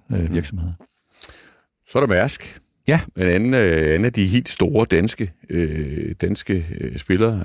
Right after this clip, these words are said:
Speaker 2: øh, øh, som jo også har oplevet, altså, øh, og det er jo ikke bare lang tid siden, at, at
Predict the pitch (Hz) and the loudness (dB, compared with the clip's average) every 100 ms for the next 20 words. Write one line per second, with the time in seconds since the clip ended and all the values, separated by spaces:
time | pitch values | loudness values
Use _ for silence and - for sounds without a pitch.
0 | - 78 78 71 62 - - - - - | -6 -4 -4 -4 -6 -8 -10 -12 -16 -20
1 | _ _ _ _ _ - - 62 52 50 | _ _ _ _ _ -18 -8 -6 -4 -6
2 | - 87 _ _ _ - - 104 92 110 | -10 -14 _ _ _ -8 -4 0 2 2
3 | 175 165 87 - 135 98 101 - 98 92 | 2 2 2 2 2 2 -2 -4 0 2
4 | 73 76 85 - 73 76 78 117 107 123 | 2 0 -2 -8 -10 -8 -4 2 2 2
5 | 139 101 92 131 101 - 110 123 127 87 | 2 2 2 0 -2 0 2 2 2 0
6 | 82 - - | -2 -6 -8